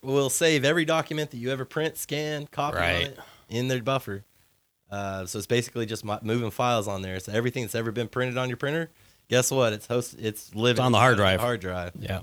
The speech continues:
Speaker 1: So until you wipe that, that thing is vulnerable as heck. So
Speaker 2: Yeah.
Speaker 1: be wary. And also, uh, contact your I T company whenever you're trying to get rid of stuff. Don't just flip computers. Don't
Speaker 2: Right.
Speaker 1: flip printers. Um,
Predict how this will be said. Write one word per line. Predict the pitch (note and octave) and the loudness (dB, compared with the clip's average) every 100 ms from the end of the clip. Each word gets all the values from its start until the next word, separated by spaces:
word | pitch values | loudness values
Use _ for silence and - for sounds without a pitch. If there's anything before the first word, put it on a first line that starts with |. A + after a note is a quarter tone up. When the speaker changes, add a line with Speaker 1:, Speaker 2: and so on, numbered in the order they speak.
| - | -10
Speaker 1:
So | - G2+ | -12 -10
until | - C3+ | -2 0
you | C#3 C3 | 2 2
wipe | C3+ C#3+ - | 0 0 -2
that, | G#2+ G2+ F#2+ | -2 -2 -4
that | G2+ A2+ | -6 -4
thing | B2 B2 A2+ | -4 -4 -4
is | G#2+ G2+ F#2+ F#2 E2+ | -4 -4 -4 -6 -10
vulnerable | F2+ F#2 A2+ A#2+ A#2 A#2 | -12 -4 -2 -2 -4 -8
as | A2+ | -6
heck. | G#2+ F2+ _ _ _ _ _ _ _ _ _ _ _ | -8 -10 _ _ _ _ _ _ _ _ _ _ _
So | F#2 | -10
Speaker 2:
Yeah. | F2+ F2+ F2 F#2 | -6 -4 -4 -4
Speaker 1:
be | G#2 | -6
wary. | G2+ F#2 F2 F#2+ _ _ _ _ _ | -6 -6 -8 -12 _ _ _ _ _
And | - C3 | 0 4
also, | F3+ A3+ G#3+ G#3 | 4 6 6 8
uh, | G#3 | 6
contact | G3+ G#3 G3+ G3+ G3 | 6 4 4 4 4
your | G3 | 2
I | |
T | G3 G#3 | 2 -4
company | E3+ - D#3 C#3 B2 | -6 -2 -2 -2 -2
whenever | B2+ C#3+ D3+ | 0 0 0
you're | C3 | -2
trying | D#3+ D3 | -2 -2
to | |
get | C3+ | -2
rid | C3 B2 | -2 -4
of | |
stuff. | - G#2 F#2+ | -4 -4 -2
Don't | C#3 | -4
just | D#3 - | -4 -2
flip | D#3+ D#3 | -4 -4
computers. | C3+ C#3+ C#3+ C#3 C3 | -6 -2 0 -2 -4
Don't | B2+ | -2
Speaker 2:
Right. | G#2 G#2 F#2+ | 4 6 6
Speaker 1:
flip | - D3+ - | 2 -2 -2
printers. | - C3 C3 C3 - - _ _ _ _ _ - | -6 -4 -4 -6 -10 -20 _ _ _ _ _ -10
Um, | G#2 G2+ G2 F#2 F#2 | -6 -4 -2 -4 -8